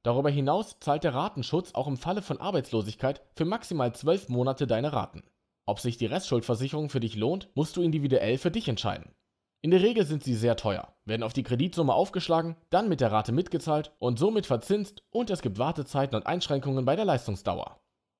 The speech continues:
In den meisten Fällen ist es aus diesen Gründen nicht ratsam, sie abzuschließen. Vorteile vom Postbankkredit. Der Zins ist je nach Bonität relativ günstig. Sondertilgungen sind kostenlos möglich.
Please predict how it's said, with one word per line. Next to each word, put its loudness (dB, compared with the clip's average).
In -2
den 4
meisten -2
Fällen 4
ist -4
es -2
aus -2
diesen -4
Gründen -2
nicht -4
ratsam, 2
sie 0
abzuschließen. -6
Vorteile 4
vom -2
Postbankkredit. -4
Der -4
Zins -2
ist -4
je 0
nach -2
Bonität -2
relativ -2
günstig. -4
Sondertilgungen 0
sind -6
kostenlos -2
möglich. -2